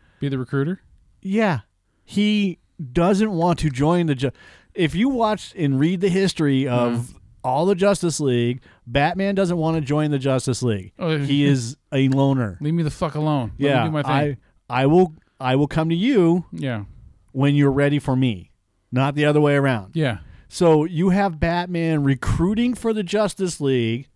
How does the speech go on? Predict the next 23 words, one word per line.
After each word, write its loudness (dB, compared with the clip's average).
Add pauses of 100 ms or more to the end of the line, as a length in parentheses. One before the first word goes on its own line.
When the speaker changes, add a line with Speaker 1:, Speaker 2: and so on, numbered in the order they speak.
(100)
Speaker 1:
Mm-hmm. -2 (280)
Speaker 2:
which -2
makes -4
no -2
sense. -4 (300)
Speaker 1:
<laughs> -4
Well, 0
Superman's -2
still -4
dead. -4 (560)
Speaker 2:
You 2
have -2
Batman 0
recruiting 0
for -4
the 0
Justice -2
League, 0 (140)
Speaker 1:
<laughs> -10
Speaker 2:
which -2
makes -2
no 0
sense -2